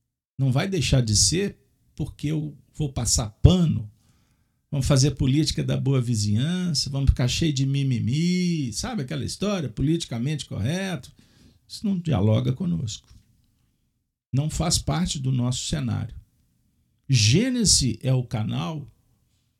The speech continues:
Rede Amigo Espírita é o, a, o, a outra plataforma amiga.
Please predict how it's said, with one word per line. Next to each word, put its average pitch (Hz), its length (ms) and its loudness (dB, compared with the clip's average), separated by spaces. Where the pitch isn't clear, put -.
Rede 185 380 6
Amigo 156 300 4
Espírita 165 760 -2
é 110 200 0
o, 107 220 2
a, 110 140 0
o, 104 440 -4
a 98 140 4
outra 175 320 6
plataforma 117 800 0
amiga. 139 500 -4